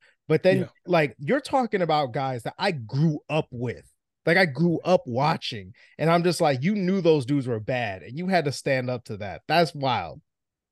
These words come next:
Speaker 2: Yeah, man, I was always an undersized tight end. So, you know, standing six two, six two and a half, around two twenty-five, two thirty-five, you know, maybe two thirty-five at the beginning of the season, but by the end of the season,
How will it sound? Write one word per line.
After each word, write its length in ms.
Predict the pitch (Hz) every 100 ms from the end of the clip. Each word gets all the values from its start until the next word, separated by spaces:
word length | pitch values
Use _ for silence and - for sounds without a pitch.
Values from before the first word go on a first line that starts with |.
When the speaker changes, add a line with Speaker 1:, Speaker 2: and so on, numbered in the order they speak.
| _ _ _ -
Speaker 2:
Yeah, 160 | 165
man, 140 | 160 147
I 100 | 151
was 100 | 151
always 300 | 175 170 143
an 80 |
undersized 600 | 151 147 - 151 139 131 -
tight 220 | 147 135
end. 320 | 151 139 123
So, 180 | 131 123
you 80 | 123
know, 220 | 127 120
standing 340 | - 147 139
six 280 | 127 147 -
two, 360 | - 147 143 131
six 240 | - 131
two 120 | -
and 80 | 139
a 40 | 127
half, 380 | 135 131 127
around 520 | 131 127 127 127 120 -
two 240 | - 143
twenty-five, 640 | - 143 131 - 131 131
two 160 | - 135
thirty-five, 720 | 135 131 123 143 143 139 123 _ _ _ _ -
you 40 |
know, 80 | 127
maybe 240 | 139 147
two 160 | - 156
thirty-five 460 | 147 135 147 135
at 80 | 131
the 80 | 117
beginning 340 | 120 135 143
of 60 | 127
the 80 | 117
season, 340 | - 127 123
but 140 | 117 117
by 140 | 127
the 80 | 123
end 180 | 139 127
of 80 |
the 80 | 117
season, 500 | - 147 139 127 120